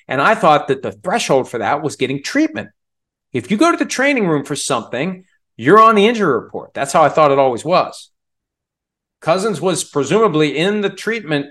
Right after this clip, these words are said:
room, training room, getting treatment on his ribs. The way I've always understood it, should have been on the injury report. So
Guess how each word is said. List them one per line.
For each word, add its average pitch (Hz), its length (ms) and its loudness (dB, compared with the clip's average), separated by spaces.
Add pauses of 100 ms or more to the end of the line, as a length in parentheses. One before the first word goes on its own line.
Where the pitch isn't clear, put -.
(120)
room, 135 360 -2
training 190 420 -2
room, 131 240 -2
getting 135 220 -4
treatment 156 380 -4
on 143 200 0
his 120 220 -8
ribs. 160 520 -2 (1120)
The 117 60 -12
way 185 200 -4
I've 196 220 -2
always 143 240 -2
understood 143 480 -8
it, 120 100 -14
should - 180 -10
have 139 80 -8
been 127 100 -10
on 123 140 -12
the 139 100 -8
injury 107 280 -8
report. - 340 -20 (1080)
So 90 320 -16